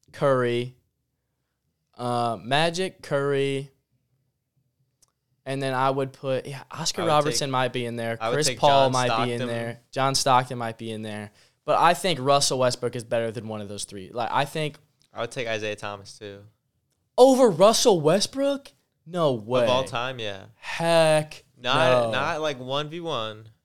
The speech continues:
Speaker 2: Just
Speaker 1: I
Speaker 2: in
Speaker 1: know not
Speaker 2: terms of
Speaker 1: one v one.
Speaker 2: their, like,
Speaker 1: In
Speaker 2: their
Speaker 1: terms of
Speaker 2: respective careers,
Speaker 1: Russell
Speaker 2: I
Speaker 1: Westbrook has averaged a triple-double for four seasons, three seasons in a row.
Speaker 2: No chips.
Speaker 1: Most of all time.
Speaker 2: No chips.
Speaker 1: But at the end of the day, it's like his single pl-,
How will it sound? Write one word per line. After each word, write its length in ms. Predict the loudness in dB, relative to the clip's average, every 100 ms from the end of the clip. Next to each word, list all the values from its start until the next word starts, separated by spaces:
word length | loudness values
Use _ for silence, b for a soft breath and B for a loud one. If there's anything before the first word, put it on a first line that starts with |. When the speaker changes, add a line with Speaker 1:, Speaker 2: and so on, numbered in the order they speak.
| _ _ _
Speaker 2:
Just 120 | 2
Speaker 1:
I 120 | 2
Speaker 2:
in 60 | 4
Speaker 1:
know 180 | 2 2
not 220 | 2 0
Speaker 2:
terms 40 | 0
of 40 |
Speaker 1:
one 80 | -2
v 80 | -4
one. 100 | -4
Speaker 2:
their, 220 | -4 -6
like, 320 | -6 -8 -10 _
Speaker 1:
In 100 | -6
Speaker 2:
their 80 | -4
Speaker 1:
terms 120 | -2
of 40 | -4
Speaker 2:
respective 400 | -2 -4 -4 -10
careers, 380 | -8 -6 -4 0
Speaker 1:
Russell 260 | 0 2 4
Speaker 2:
I 60 |
Speaker 1:
Westbrook 240 | 2 0 -6
has 120 | -2
averaged 300 | 2 2 0
a 60 | -4
triple-double 540 | -6 -6 0 2 2 -2
for 140 | -8
four 520 | -12 -8 -4 -2 -4
seasons, 760 | -4 -4 -4 -4 -4 -8 -14 -12
three 200 | -6 -2
seasons 320 | -2 -2 -4
in 80 | -6
a 60 | -4
row. 520 | -2 0 0 -2 -8 _
Speaker 2:
No 120 | -16
chips. 480 | -12 -10 -10 -12 -18 -4
Speaker 1:
Most 300 | -2 0 0
of 80 |
all 200 | 4 4
time. 460 | 4 -2 -4 -4 -6 _ _ _
Speaker 2:
No 220 | -16 -14 -12
chips. 420 | -10 -10 -10 -6
Speaker 1:
But 220 | -2 -2
at 200 | -4 -8
the 140 | -8
end 140 | -6 -6
of 60 |
the 80 | -8
day, 400 | -8 -2 -2 -2
it's 180 | -4 -4
like 320 | -4 -6 -10 -20 _ _ _ _ _ _ _ _
his 260 | -6 -2
single 440 | 0 0 0 -2 -4
pl-, 220 | -6 -14